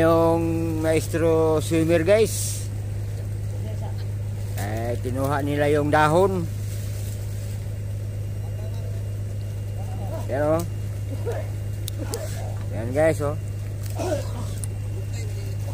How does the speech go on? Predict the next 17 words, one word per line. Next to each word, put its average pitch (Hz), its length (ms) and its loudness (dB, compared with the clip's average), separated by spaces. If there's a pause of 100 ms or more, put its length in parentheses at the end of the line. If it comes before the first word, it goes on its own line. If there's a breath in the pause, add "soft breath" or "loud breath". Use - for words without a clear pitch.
(800)
Ayan, 117 160 -2
guys, 151 240 6
oh. 147 160 4 (400)
Nakikita 117 480 0
nyo 123 80 0 (160)
yan, 127 80 0
guys. 139 240 4 (1500)
Ah, - 320 -4
yan 127 320 2
ang 131 240 2 (840)
Busiro, 135 440 4
guys, 147 320 4
oh, 120 240 2
yan. 113 320 2 (2250)
Saan 123 160 0
yun, 117 160 0
isa? 104 160 -2